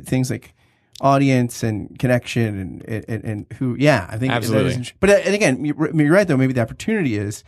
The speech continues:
Speaker 1: you could be a microcaster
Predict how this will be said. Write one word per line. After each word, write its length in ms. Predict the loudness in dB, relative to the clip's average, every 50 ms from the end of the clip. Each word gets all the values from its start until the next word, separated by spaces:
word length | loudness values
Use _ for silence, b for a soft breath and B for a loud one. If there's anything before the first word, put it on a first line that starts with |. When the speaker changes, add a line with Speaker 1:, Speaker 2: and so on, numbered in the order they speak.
| b b b b b _
Speaker 1:
you 180 | -4 -2 -2 0
could 180 | 0 -2 -2
be 300 | 0 0 2 2 2 0 -2 -2
a 80 | 0
microcaster 1040 | 2 4 4 4 4 2 0 -2 0 0 0 0 0 -2 -4 -6 -6 -6 -6 -6 -8